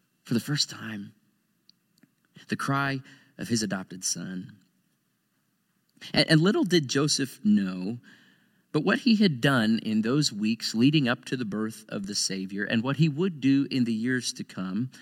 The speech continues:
was paint a picture for Jesus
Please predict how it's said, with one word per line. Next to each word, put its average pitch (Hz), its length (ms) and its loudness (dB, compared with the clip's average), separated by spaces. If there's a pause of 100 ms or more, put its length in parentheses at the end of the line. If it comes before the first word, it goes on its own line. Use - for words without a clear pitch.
(760)
was - 140 2
paint 233 180 6
a 170 40 2
picture - 560 -6 (1600)
for 143 180 4
Jesus 139 720 2